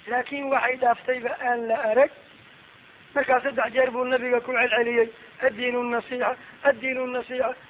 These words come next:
addiinu nasiixa." Kolkaa diinta Islaamka kuu saamixi mayso. Markaad ogaatid qof muslimiinta ka mida oo si xun yeelaya,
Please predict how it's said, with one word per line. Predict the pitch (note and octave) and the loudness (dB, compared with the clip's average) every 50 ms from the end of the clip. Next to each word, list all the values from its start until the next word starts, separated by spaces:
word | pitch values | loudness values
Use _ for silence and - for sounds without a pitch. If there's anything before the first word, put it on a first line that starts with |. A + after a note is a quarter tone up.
| - - | -4 2
addiinu | E4+ D#4+ C#4+ C#4+ C#4 C4+ C4 C4 | 2 2 2 0 -6 -4 -4 -4
nasiixa." | B3+ B3+ A#3 - B3+ - - - - - - - - - - - - - - - | -4 -4 -4 -4 -4 -4 -4 -6 -16 -20 -20 -20 -20 -20 -20 -20 -20 -20 -14 -2
Kolkaa | - C#4+ C#4+ C#4 C#4 C4+ C4 B3 | 2 4 4 4 4 2 0 0
diinta | G#3 A#3 C#4 D4 C4 - C4+ B3+ | -2 -8 -10 -8 -4 0 0 0
Islaamka | A#3 A#3 C4 C4 B3+ A#3+ G#3+ A#3+ A#3 | 0 -2 -4 -4 -2 -2 -4 -6 -6
kuu | - C4 C#4 B3+ | -6 -8 -6 -2
saamixi | - B3+ B3 B3+ B3+ C4+ A#3 B3 | 0 0 0 0 -2 -4 -6 -4
mayso. | B3 B3 B3 - - - - - - - - - - - - | -2 -2 -2 -2 -4 -10 -20 -20 -20 -20 -20 -20 -18 -10 -2
Markaad | D4 E4+ D#4 C#4 C#4+ C#4 C4 B3+ | 2 2 2 4 4 4 4 4
ogaatid | B3 A3+ A#3+ A#3+ A#3+ A#3+ A#3 B3 | 4 2 2 0 0 -2 -2 2
qof | B3+ C4+ A#3+ | 2 2 2
muslimiinta | B3 B3 A3 A#3+ B3 A#3+ B3 C4 C4+ - B3+ A#3 | 0 -6 -8 -8 -6 -4 -2 -2 0 0 0 0
ka | - B3 | 2 2
mida | B3+ C4 C4 A3+ G3 - - - - - - - - - | 2 2 2 0 0 -6 -12 -20 -20 -20 -20 -8 0 4
oo | B3+ B3 | 4 4
si | A#3 D4+ | 4 2
xun | D#4+ A#3+ C#4 C#4 C4 | 0 2 2 2 6
yeelaya, | C4+ C#4 C#4+ C#4 C4+ B3+ B3+ B3 B3 A#3+ | 6 8 8 8 8 8 6 4 2 0